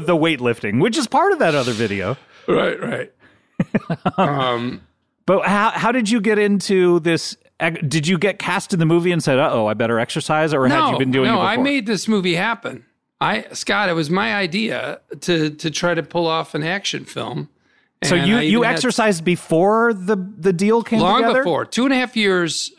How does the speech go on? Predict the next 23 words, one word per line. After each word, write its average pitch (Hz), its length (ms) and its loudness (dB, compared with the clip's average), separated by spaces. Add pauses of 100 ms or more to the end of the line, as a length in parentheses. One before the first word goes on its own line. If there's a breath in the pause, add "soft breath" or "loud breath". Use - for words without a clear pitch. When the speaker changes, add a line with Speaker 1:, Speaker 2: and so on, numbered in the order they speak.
(100)
Speaker 2:
before 160 600 2
we 147 140 -2
shot 156 380 -2
anything, 147 500 -4
I 135 120 -2
started 147 600 -2
training 143 540 -2
with 131 380 -6
Daniel 147 340 0
Bernhardt 139 580 -4
at 135 160 -6
a 127 60 -8
place 143 280 -4
called 131 240 -6
eighty-seven 135 540 -4
eleven, 123 460 -4
which 120 200 -4
is 123 120 -8
a 127 100 -6
facility 131 720 -6
in 120 100 -6
L 123 220 -6
A 131 280 -6